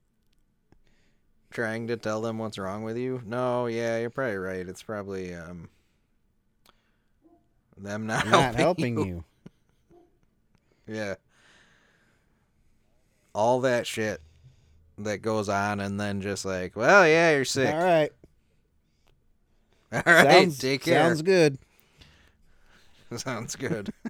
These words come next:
Speaker 1: <laughs> Episode one eighty-three of The Worst Podcast. The worst thing about going to the doctor is?
Speaker 2: When they don't help you.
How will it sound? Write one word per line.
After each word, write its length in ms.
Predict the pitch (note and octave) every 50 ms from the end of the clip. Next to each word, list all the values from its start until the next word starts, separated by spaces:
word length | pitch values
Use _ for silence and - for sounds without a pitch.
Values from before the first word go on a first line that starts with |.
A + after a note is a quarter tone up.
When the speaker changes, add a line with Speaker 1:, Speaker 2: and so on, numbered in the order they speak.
| - _ -
Speaker 1:
<laughs> 100 | C3 - _ _ _ - - - - - - - - - - - - - C#3+ - _ _ _ _ _ _ _ _ _ _ _ _ _ _ _ _ _ _ _ _ _ _ - - - _ _ _ -
Episode 1000 | A#2+ C3+ C3+ - C#3+ C3+ - - - C#3+ C#3 C#3+ C#3+ C#3 C#3 C3+ C3+ B2+ B2+ A#2 - - _ _ _ _ _ _ _
one 460 | - A#2 A#2 B2+ C#3 D3 D3+ D#3 D3+ C#3+
eighty-three 1040 | G2 B2 C3+ C3+ C3+ C3 C3 B2+ A#2 - C3 B2 A#2+ A#2 A2 G#2 G2 G2 F2+ D#2+ - _ _ _ _ _ _ _ _ _ _ _ _
of 180 | - A2+ G#2 G2+
The 120 | A2 G#2+
Worst 340 | G#2+ A2 A2+ A2+ A2 - -
Podcast. 840 | - G#2+ G#2 G#2 G#2 F#2 - G2+ G2+ G2 G2 G2+ F#2+ - - - - - _ _ _ _ _ _ _ _ _ _ _ _ _ _
The 140 | A2 A2 A2
worst 320 | A2+ B2 C3+ C#3 C3+ - -
thing 220 | C3+ C3+ C3 B2+
about 520 | B2+ A#2+ G2+ A2+ A2 A#2 A#2 A2+ - -
going 380 | A2 A#2 A#2+ A#2+ B2+ B2+ B2+ B2
to 100 | B2+ B2+
the 140 | A#2+ A#2+ A2+
doctor 560 | G2 G#2+ G#2+ G#2+ G2+ - - G2+ F#2 E2+ E2+
is? 420 | F2+ G2 A2 B2+ C#3+ D#3 - - - - - - - - - - - - - - - - - - _ _
Speaker 2:
When 240 | - F#2 G#2 A2 A2
they 160 | A#2 A2+ A#2
don't 400 | G#2+ A2 A#2+ B2+ C3+ C3 - -
help 340 | - B2 A#2+ B2+ B2+ - -
you. 220 | F2+ E2 D2+ D2+